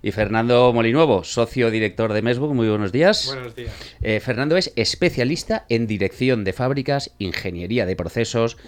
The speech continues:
Speaker 1: gestión de operaciones, desarrollo de producto, diseño de procesos, controlling y gestión de personas. Es un profesional con experiencia en el sector de la industria auxiliar del automóvil, alimentación y de montaje de instalaciones,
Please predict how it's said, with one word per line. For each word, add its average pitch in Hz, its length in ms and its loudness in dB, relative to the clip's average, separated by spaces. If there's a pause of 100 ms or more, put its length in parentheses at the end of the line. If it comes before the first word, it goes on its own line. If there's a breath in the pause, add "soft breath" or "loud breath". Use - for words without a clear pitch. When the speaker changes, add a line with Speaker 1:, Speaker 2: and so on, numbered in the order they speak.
(180 loud breath)
Speaker 1:
gestión 110 380 -6
de 101 60 2
operaciones, 110 760 -2 (220 soft breath)
desarrollo 98 560 -2
de 98 80 0
producto, 110 720 -2
diseño 104 580 -2
de 117 80 0
procesos, 107 520 -6
controlling 139 520 -4
y 135 140 -2
gestión 113 560 -4
de 101 80 -4
personas. 82 460 -8 (300 loud breath)
Es - 380 0
un 170 120 0
profesional 147 520 -2
con 107 140 -2
experiencia 117 560 -6
en 101 80 -6
el 87 80 -10
sector 101 440 -8
de 82 120 -12
la 78 100 -16
industria 82 420 -12
auxiliar 82 400 -10
del 80 100 -8
automóvil, 98 600 -4 (320 soft breath)
alimentación 113 800 -2 (320 soft breath)
y 131 120 0
de 120 80 4
montaje 110 440 0
de 104 80 -2
instalaciones, 95 720 -6